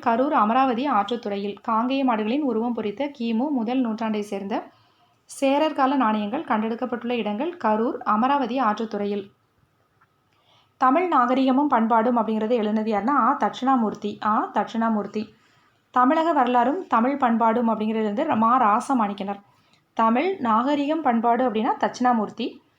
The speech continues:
தமிழக வரலாறு பண்பாடு, நாகரிகம் பண்பாடு தட்சிணாமூர்த்தி, வரலாறு பண்பாடு வந்து ராசமாணிக்கனார். வரலாறு பண்பாடு ராசமாணிக்கனார். இப்ப ராஜராஜ சோழன்லாம் வந்து என்ன சொல்லுவோம், வரலாறுல தானே வ-, நம்ம படிக்கிறோம்.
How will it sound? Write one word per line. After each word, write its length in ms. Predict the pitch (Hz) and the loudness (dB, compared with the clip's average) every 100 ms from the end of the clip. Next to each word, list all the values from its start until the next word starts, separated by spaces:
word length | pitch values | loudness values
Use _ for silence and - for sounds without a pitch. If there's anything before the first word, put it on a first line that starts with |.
| _ _ _ | _ _ _
தமிழக 500 | 240 262 302 302 339 | 2 4 2 2 2
வரலாறு 540 | 233 226 277 294 311 | 2 2 4 2 2
பண்பாடு, 600 | 269 233 220 202 196 - _ | 2 2 2 2 -2 -4 _
நாகரிகம் 600 | 214 214 247 285 277 302 | 0 2 4 2 2 0
பண்பாடு 420 | 285 240 247 254 | 0 2 2 2
தட்சிணாமூர்த்தி, 800 | 311 208 220 220 208 202 202 285 | 0 -2 0 0 0 -4 -4 -4
வரலாறு 540 | 254 208 240 277 285 294 | -2 0 2 2 2 0
பண்பாடு 360 | 254 226 214 | 0 0 0
வந்து 200 | 214 262 | 0 -2
ராசமாணிக்கனார். 880 | 294 214 254 285 254 202 196 196 202 - _ _ _ _ _ | 0 2 2 0 0 0 -4 -2 -2 -4 _ _ _ _ _
வரலாறு 480 | 208 240 262 254 | 2 4 4 2
பண்பாடு 400 | 277 226 214 214 | 2 2 2 2
ராசமாணிக்கனார். 840 | 311 214 208 214 226 196 196 196 196 - _ _ _ _ _ | 2 2 2 0 0 0 -4 -6 -6 -10 _ _ _ _ _
இப்ப 180 | 240 247 | -2 2
ராஜராஜ 520 | 247 247 294 302 285 | 4 4 4 2 0
சோழன்லாம் 480 | 269 247 240 247 247 | 0 0 2 2 2
வந்து 160 | 233 | 0
என்ன 140 | 240 226 | 0 -2
சொல்லுவோம், 340 | 226 214 220 | -2 -2 2
வரலாறுல 560 | 214 226 254 247 240 220 | 2 4 2 2 0 0
தானே 60 | |
வ-, 180 | 240 202 | 0 0
நம்ம 180 | 196 214 | 0 0
படிக்கிறோம். 440 | 214 196 196 196 | -2 -4 -6 -8